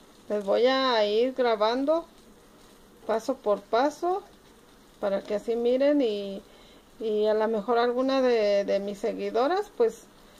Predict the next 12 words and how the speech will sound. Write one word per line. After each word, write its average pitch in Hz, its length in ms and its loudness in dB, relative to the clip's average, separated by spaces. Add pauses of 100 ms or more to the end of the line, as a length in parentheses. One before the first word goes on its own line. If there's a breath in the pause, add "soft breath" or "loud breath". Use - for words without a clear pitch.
(360 loud breath)
eh, 202 540 -2 (880)
son 233 220 0
de 220 400 2
algún 226 440 2
lugar 240 320 4
de 220 340 2
donde 214 320 -2
yo 220 160 0
vaya 220 640 0
a - 460 -14
andar 214 260 0
visitando. 247 720 -2